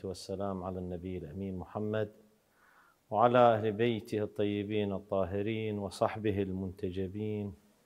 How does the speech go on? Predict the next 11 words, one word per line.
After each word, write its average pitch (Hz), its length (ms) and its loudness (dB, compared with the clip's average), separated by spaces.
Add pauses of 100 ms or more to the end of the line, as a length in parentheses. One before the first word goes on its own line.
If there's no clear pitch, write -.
(1040)
أعظم 117 260 8
الله 135 260 10
أجورنا 113 580 6
وأجوركم 107 1000 2 (1300)
في 110 120 2
هذه 110 340 6
الأيام 104 500 4
الأليمة، 104 760 0 (1600)
أيام 110 340 4
الجرح 107 360 0
والاستشهاد 107 960 2